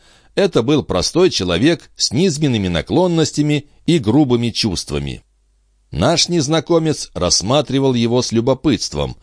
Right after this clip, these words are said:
при этом на лице у него появилось непонятное выражение, словно одним взглядом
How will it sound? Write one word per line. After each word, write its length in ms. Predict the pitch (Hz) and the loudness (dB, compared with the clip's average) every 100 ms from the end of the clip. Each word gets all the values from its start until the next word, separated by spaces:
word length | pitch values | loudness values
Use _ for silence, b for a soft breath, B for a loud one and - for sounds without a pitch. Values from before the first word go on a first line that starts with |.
| b b b | b b b
при 160 | 87 117 | 0 2
этом 300 | 107 98 90 | 2 0 -2
на 80 | 87 | -2
лице 400 | 90 - 147 170 | -2 0 2 2
у 100 | 156 | 2
него 320 | 156 151 151 | 0 2 0
появилось 680 | - 87 92 139 131 - | 0 -2 2 2 2 -2
непонятное 720 | 82 78 85 110 143 - 123 120 | -6 -2 -2 0 0 -2 -2 0
выражение, 720 | 127 127 120 123 82 73 - b b | 2 2 2 0 0 -6 -10 b b
словно 460 | - 101 90 95 | 0 0 0 0
одним 360 | 85 76 87 76 | -2 -2 -4 -4
взглядом 600 | 69 92 156 113 76 | -2 2 2 2 -4